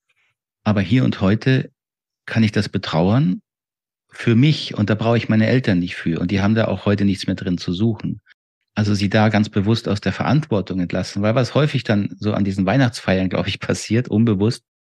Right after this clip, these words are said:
dass man quasi, wenn man negative Erfahrungen aus der Kindheit mitbringt, und das machen natürlich ganz viele, dann kommen wieder so kleine Spitzen, ja, wenn, äh, Mama oder Papa wieder das so machen wie immer und sich wieder nicht so verhalten oder wieder nicht zuhören oder, oder, oder.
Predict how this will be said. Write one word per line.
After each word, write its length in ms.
dass 160
man 140
quasi, 640
wenn 180
man 340
negative 640
Erfahrungen 440
aus 100
der 80
Kindheit 500
mitbringt, 640
und 80
das 120
machen 220
natürlich 160
ganz 200
viele, 400
dann 140
kommen 380
wieder 160
so 100
kleine 280
Spitzen, 640
ja, 360
wenn, 360
äh, 200
Mama 380
oder 200
Papa 480
wieder 320
das 260
so 120
machen 400
wie 100
immer 320
und 140
sich 240
wieder 240
nicht 180
so 100
verhalten 420
oder 200
wieder 240
nicht 240
zuhören 580
oder, 360
oder, 280
oder. 320